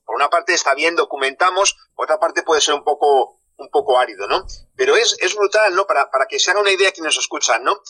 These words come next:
Eh, en solamente diez horas, en diez horas, se retiraron cuarenta y dos mil millones de euro-, de dólares, perdón, cuarenta y dos mil millones en diez horas.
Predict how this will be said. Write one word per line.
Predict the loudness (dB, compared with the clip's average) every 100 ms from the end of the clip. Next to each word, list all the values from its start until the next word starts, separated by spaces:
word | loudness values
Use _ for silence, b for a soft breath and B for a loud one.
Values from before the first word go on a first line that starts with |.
| B _
Eh, | -2 2 2 0 -6
en | -6 -2
solamente | 0 0 -2 -4 -4 -2
diez | 0 -2 -4
horas, | -2 0 2 0 -4
en | -12
diez | -8 -4 0
horas, | 2 0 -2 b b _
se | -4 0 0 -2
retiraron | -4 -4 0 2 2 0 -4 _
cuarenta | -2 0 2 2 0 0 -2 0
y | 0
dos | 0 0 0
mil | 0 0 -2 -6 _ _
millones | -12 -2 0 2 2 2 -2 _ _ _
de | -6 -2 -2 -4 _
euro-, | -2 0 0 0
de | 2 2 4
dólares, | 4 2 0
perdón, | -2 -2 -2
cuarenta | -2 -4 -2
y | -2
dos | -2
mil | 0 0
millones | 0 0 -2
en | -6 -8
diez | -4 -2 0
horas. | 0 -2 -6